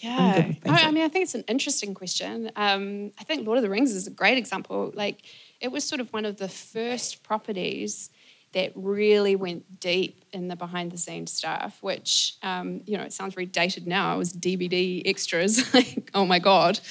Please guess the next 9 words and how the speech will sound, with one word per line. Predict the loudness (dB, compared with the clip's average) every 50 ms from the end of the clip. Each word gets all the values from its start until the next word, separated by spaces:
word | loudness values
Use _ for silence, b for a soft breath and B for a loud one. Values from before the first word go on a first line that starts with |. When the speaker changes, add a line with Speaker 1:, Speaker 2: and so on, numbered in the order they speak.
| B B B B B B B B B B 4
Speaker 2:
But | 6 6 6 6 2 -4 _ _ 0
the | 2 2 2 2 2 4
access | 4 4 4 0 -4 -4 -2 0 2 0 0 0 -2 -4
that | -2 -2 -2 -2 -2 0
that | -2 -2 -2 -2 -2
gave | 0 0 0 0 0 0 0 0 -2 -4 -10 -6
to | -6 -4 -2 0 0 0 0
fans, | -2 -2 -2 0 0 0 -2 -2 -4 -4 -4 -6 -6 -10 _ -8 -6
uh, | -4 -4